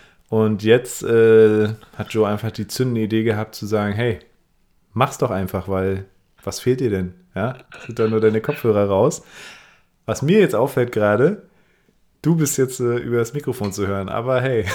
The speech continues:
<laughs> also du bist über deine Spur und über mein Mikrofon zu hören. <laughs>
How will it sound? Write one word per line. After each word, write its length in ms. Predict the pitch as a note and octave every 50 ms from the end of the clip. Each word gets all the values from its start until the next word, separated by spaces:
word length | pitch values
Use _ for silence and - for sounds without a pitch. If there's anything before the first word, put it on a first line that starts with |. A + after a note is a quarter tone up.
| -
<laughs> 160 | - - - -
also 240 | E3 C3 A#2+ A#2+
du 120 | A#2+ A#2+ B2
bist 180 | C#3+ C#3+ -
über 140 | B2+ A2+ A2
deine 200 | G#2+ A2+ C3 C#3
Spur 300 | C3 - - C3+ B2+ C3
und 100 | C#3 C3+
über 200 | - C3+ B2+ A#2+
mein 160 | A#2 A#2 A2+
Mikrofon 340 | A#2+ B2+ B2+ C3+ A#2 B2+ A#2+
zu 140 | A#2 A#2 A2+
hören. 280 | A2 A2+ A2+ A2+ A#2 A#2 - - - - - - - - - _ _
<laughs> 120 | - A#2